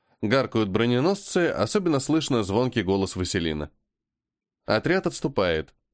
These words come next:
Замечаю, как наша единственная воительница держится рядом с Тимофеем. Хм, похоже на зарождение дружбы. Воспитатель это тоже подмечает. В глазах появляется масляный блеск,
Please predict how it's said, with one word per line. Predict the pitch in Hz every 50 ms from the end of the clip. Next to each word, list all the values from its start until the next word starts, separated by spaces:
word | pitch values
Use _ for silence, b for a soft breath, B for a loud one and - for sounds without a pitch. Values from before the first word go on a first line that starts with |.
| _ _ _ _ _ _ _ -
Замечаю, | 98 104 113 123 127 120 - - 147 160 160 143
как | 107 110 95
наша | 104 101 104 101 - 113
единственная | 98 107 113 104 113 117 101 - - 98 95 95 95 95 85
воительница | 90 90 95 120 139 135 143 120 117 110 101 - 113 95
держится | 85 92 107 117 113 120 107 - - 95
рядом | 85 90 90 95 95
с | -
Тимофеем. | - 104 98 101 101 - 104 92 85 80 78 78 _ _ _ _ _ _ _ _ _ _ -
Хм, | 156 135 110 85 73 - _ _ _ _ _ _ _
похоже | - - 92 101 - 156 185 190 196 208
на | 202 190 196 185
зарождение | 180 190 190 180 151 135 160 180 190 185 180 180
дружбы. | 151 147 160 165 156 139 113 82 73 _ _ _ _ _ _ _ _ _ _ _ _ _ _ _
Воспитатель | - - 95 110 120 - - 165 - 233 226 - 208 190
это | 190 175 185 170
тоже | - 147 135 120 120 -
подмечает. | - 110 104 113 110 107 - - 117 107 104 104 101 101 - _ _ _ _ _ -
В | - 101 101
глазах | 107 117 117 113 107 143 170 - -
появляется | 104 95 92 85 87 104 120 123 120 - - 104 85
масляный | 85 101 113 117 - 110 104 107 113 117
блеск, | 101 98 92 90 87 87 - - -